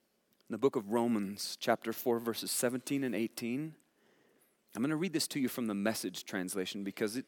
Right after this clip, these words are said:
just nails it. "We call Abraham father, not because he got God's attention by living like a saint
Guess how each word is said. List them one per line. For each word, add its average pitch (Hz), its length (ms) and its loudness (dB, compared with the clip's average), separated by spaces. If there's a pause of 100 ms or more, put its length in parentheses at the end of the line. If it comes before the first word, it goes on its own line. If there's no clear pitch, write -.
(120)
just 117 320 -4 (120)
nails 87 540 -2
it. 64 140 -10 (1300)
"We 170 140 4
call 180 380 10
Abraham 139 560 8
father, 110 720 6 (720)
not 180 140 6
because 170 260 6
he 139 60 6
got 123 220 8
God's 127 200 10
attention 123 540 2
by 101 300 8 (300)
living 110 440 4
like 104 180 4
a 90 60 -2
saint - 720 -4